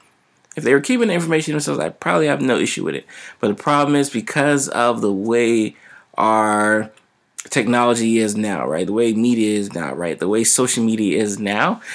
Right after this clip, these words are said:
that when I say something, a lot of people can see it and hear it. Um, I, I have to be very mindful for the impressionable people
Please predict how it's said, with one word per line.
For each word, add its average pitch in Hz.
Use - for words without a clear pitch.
that 101
when 107
I 123
say 117
something, 135
a 90
lot 107
of 117
people 113
can 104
see 123
it 120
and 85
hear 117
it. 196
Um, 110
I, 117
I -
have 123
to 131
be 117
very 123
mindful 117
for 104
the 101
impressionable 104
people 120